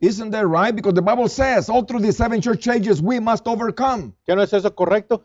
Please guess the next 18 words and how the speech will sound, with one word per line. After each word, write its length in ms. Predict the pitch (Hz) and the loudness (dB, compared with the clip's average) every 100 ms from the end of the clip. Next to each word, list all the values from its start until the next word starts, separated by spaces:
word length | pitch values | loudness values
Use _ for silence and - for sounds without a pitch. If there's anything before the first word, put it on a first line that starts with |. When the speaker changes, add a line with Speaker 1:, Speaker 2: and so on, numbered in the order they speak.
| _ - | _ 2
Speaker 2:
Todo 140 | 208 | 4
a 80 | 214 | 4
través 220 | 196 208 | 4 4
de 60 | 208 | 2
las 100 | - | 0
siete 220 | 202 190 | 0 2
edades 160 | 196 190 | 2 2
de 80 | |
la 80 | 180 | 0
iglesia 260 | 180 190 185 | 0 0 -2
nos 120 | 175 | -4
dice, 140 | 180 | -4
"Tienes 380 | - 165 190 180 | -4 -2 -4 -4
que 100 | 160 | -4
triunfar." 600 | - 185 180 - 269 226 | -4 -4 -4 0 0 2
Speaker 1:
Those 240 | 156 233 233 | 2 2 2
that 100 | 226 | 0
overcome 800 | 226 220 - 233 247 233 135 | 0 0 -2 -2 -2 -4 -8